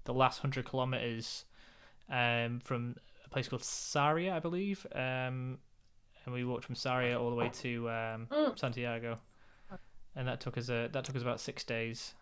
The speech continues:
Speaker 1: and that was, yeah, I mean, because it was the last hundred kilometers, it was a lot, I, I, I feel like it was a lot more populated, but, um,
Speaker 2: Mm.
Speaker 1: yeah, if you, can you give us a bit, a bit more brief history? 'Cause you said, like, that you went at the t-,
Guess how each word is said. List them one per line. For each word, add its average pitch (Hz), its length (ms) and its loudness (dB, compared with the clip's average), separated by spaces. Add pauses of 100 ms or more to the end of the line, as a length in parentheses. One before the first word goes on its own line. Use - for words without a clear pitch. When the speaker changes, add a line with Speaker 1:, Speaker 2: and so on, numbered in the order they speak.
(160)
Speaker 1:
and 117 240 -2
that 151 100 4
was, 151 160 2
yeah, 165 240 6
I 120 60 4
mean, 131 300 2 (1000)
because 160 220 6
it 170 60 4
was 143 100 4
the 131 80 4
last 131 320 6
hundred 131 300 4
kilometers, 123 480 2
it 123 80 0
was 127 120 -2
a 123 60 4
lot, 123 280 2 (680)
I, 127 80 -2
I, 123 300 2
I 139 40 6
feel 139 160 4
like 123 100 4
it 123 40 0
was - 80 0
a 123 40 0
lot 127 160 2
more 120 120 -2
populated, 123 800 0 (120)
but, 143 320 0
um, 127 560 2 (520)
Speaker 2:
Mm. 190 100 0 (720)
Speaker 1:
yeah, 156 280 10
if 151 220 2
you, 190 180 4
can - 160 2
you 226 80 4
give 226 120 4
us 202 80 4
a 208 60 6
bit, - 300 4
a - 60 2
bit 165 160 4
more 165 200 8
brief 151 200 4
history? 139 240 2
'Cause 131 120 0
you 135 60 6
said, 139 260 6
like, 139 180 6
that 135 180 -4
you 143 240 2
went 160 140 6
at 139 100 2
the 127 80 -4
t-, - 140 -8